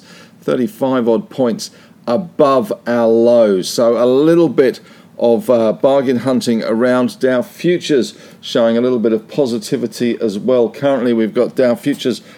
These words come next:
up around seventy odd points and S and P, or Nasdaq up around fifty points. So a little bit of buying coming in, but not a huge amount. Uh, we did see losses across the board. The only patch of green really today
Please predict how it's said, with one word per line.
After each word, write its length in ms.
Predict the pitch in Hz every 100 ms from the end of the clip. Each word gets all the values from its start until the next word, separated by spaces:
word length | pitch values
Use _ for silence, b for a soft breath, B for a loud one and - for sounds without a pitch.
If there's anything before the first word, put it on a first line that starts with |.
| B
up 200 | - 123
around 340 | 123 123 123 110
seventy 560 | - - 143 135 127
odd 220 | 117 107 -
points 340 | 131 113 -
and 100 | 123
S 240 | 120 -
and 220 | 120 113 107
P, 160 | 123
or 220 | 110 113
Nasdaq 640 | 104 127 127 - 117 104 - B B _
up 280 | 123 120 -
around 500 | 120 117 120 110 107
fifty 680 | - - 175 147 - 127 110 -
points. 460 | - 120 98 87 -
So 380 | - 113 101 B B B
a 20 | -
little 220 | 185 160
bit 160 | 143
of 140 | 131 104
buying 480 | 139 135 131 120 110
coming 340 | 139 123 120
in, 200 | 120 113
but 140 | 117
not 240 | 110 127 71
a 60 |
huge 440 | - - 131 123 113
amount. 340 | 101 104 107 B B B
Uh, 120 | 117
we 120 | 135
did 160 | 165 165
see 180 | 156 135
losses 380 | 147 143 123
across 320 | 127 - 139 -
the 100 | 117
board. 280 | 110 143 127
The 120 | 147
only 160 | 139
patch 280 | 123 139 107
of 100 | 123
green 300 | 104 170 175
really 220 | 165 151 139
today 380 | 143 151 147